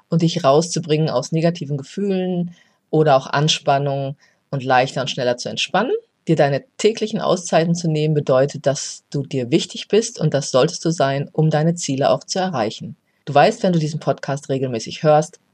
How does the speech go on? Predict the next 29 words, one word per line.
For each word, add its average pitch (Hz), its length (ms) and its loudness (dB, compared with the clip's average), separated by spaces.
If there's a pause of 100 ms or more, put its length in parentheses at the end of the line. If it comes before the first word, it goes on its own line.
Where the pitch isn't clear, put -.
dass 160 140 -2
deine 190 260 0
Energie 185 480 2
und 160 140 0
deine 143 200 -2
Persönlichkeit, 147 880 0 (200)
wie 180 120 0
du 208 100 4
denkst, 160 480 2
fühlst 143 360 -4
und - 180 -8
handelst, 151 580 0
über 202 140 2
deinen 208 180 2
Erfolg 123 500 0
und 165 140 0
dein 165 140 2
Lebensglück 135 640 -2
entscheidet. - 760 0
<laughs> - 60 -20
In - 1040 -6
diesem 143 220 2
Sinne 240 260 2
freue 156 240 4
ich 165 80 -2
mich 165 120 -4
über 135 100 2
dein 123 180 -2
Feedback. - 560 -2